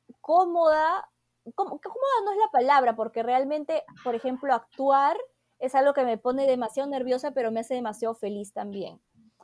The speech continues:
Entonces, esa es una sensación, ¿no? Escribir es algo que también hago desde chiquita y me hace muy feliz hacerlo ahora y que la gente le guste y lo aprecie y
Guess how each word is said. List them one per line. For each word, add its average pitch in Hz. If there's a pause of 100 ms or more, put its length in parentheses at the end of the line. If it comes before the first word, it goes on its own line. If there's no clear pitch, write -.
(200)
Entonces, 240
esa 285
es 277
una 277
sensación, 220
¿no? 214
Escribir 269 (420)
es 262
algo 269
que 269
también 233
hago 254
desde 240 (140)
chiquita 262 (840)
y 254
me 233
hace 254
muy 277
feliz 269
hacerlo 262
ahora 262
y 285
que 269
la 214
gente 247
le 233
guste 269
y 277
lo 226
aprecie 254
y 220